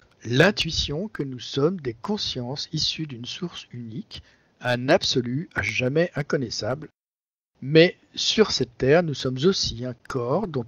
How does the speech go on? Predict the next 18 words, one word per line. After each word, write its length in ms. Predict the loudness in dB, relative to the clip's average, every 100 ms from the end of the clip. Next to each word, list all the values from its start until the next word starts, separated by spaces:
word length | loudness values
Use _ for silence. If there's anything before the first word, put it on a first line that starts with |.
| -4
on 80 | 2
doit 260 | 4 4
prendre 380 | 0 -2 0 0
le 60 | -2
plus 160 | -4
grand 200 | -4 -4
soin, 340 | -4 0 0 -2 _ _ _ 4
car 240 | 6 4 0
il 240 | 0 4
est 180 | 4 4
le 380 | 4 8 8 6
seul 520 | -2 -2 4 6 4 0
moyen 480 | 2 6 8 6 2 -2
à 100 | -2
notre 260 | -2 -2
portée 520 | 2 2 2 -4 -4 -4 _ _ _ -6
pour 220 | -4 4
ressentir, 720 | 4 6 2 -6 -4 -4 -4